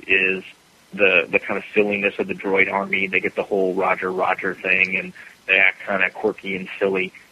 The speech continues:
Um, but, but there's a lot of, um, you know, um, serious tone to it and some of the other stuff. You know, they actually shoot some of the, you know, some of the clone, you know, troopers, you know, die off, and, and,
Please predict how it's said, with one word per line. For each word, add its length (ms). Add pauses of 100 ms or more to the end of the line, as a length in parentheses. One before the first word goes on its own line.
(180)
Um, 520 (180)
but, 240 (240)
but 120
there's 180
a 40
lot 380
of, 240
um, 300 (640)
you 100
know, 380
um, 240 (560)
serious 320 (120)
tone 280
to 180
it 80
and 120
some 120
of 80
the 80
other 160
stuff. 400
You 120
know, 120 (400)
they 80
actually 340 (140)
shoot 260
some 160
of 80
the, 200 (360)
you 120
know, 80
some 160
of 40
the 60
clone, 340 (240)
you 120
know, 60
troopers, 400 (100)
you 80
know, 100
die 280
off, 360
and, 340
and, 280